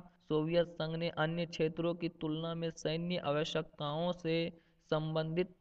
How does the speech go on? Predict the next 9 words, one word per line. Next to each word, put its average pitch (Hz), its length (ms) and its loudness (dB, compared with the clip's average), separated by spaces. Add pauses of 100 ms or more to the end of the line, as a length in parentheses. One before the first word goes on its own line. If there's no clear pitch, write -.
प्रौद्योगिकी 160 840 4
के 175 200 -2
क्षेत्र 175 400 -4
में 170 200 -2
बहुत 147 340 0
अधिक 170 360 0
प्रगति 139 420 0
की 117 360 -2 (260)
और 156 200 2